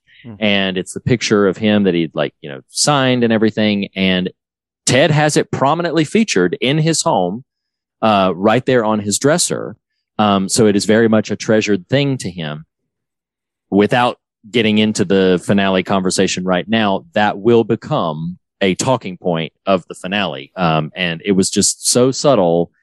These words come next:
Speaker 2: in the way they just sort of lingered on it for a second, showed you, "Hey, it's right there."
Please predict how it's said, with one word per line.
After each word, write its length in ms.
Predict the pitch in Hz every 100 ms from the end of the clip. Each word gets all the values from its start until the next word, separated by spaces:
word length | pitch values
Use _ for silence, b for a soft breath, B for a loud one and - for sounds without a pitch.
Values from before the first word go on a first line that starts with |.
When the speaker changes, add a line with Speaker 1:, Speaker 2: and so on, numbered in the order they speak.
| _ _ -
Speaker 2:
in 120 | 95
the 100 | 92
way 160 | 95
they 140 | 90 92
just 200 | 95 -
sort 140 | 101
of 100 | 90
lingered 340 | 92 113 123 117
on 140 | 117
it 120 | 107
for 80 | 123
a 60 | 113
second, 340 | 120 117 110
showed 300 | - 110 101
you, 140 | 107
"Hey, 240 | 107 113 90
it's 260 | 90 85
right 260 | 98 101 101
there." 380 | 107 104 101 95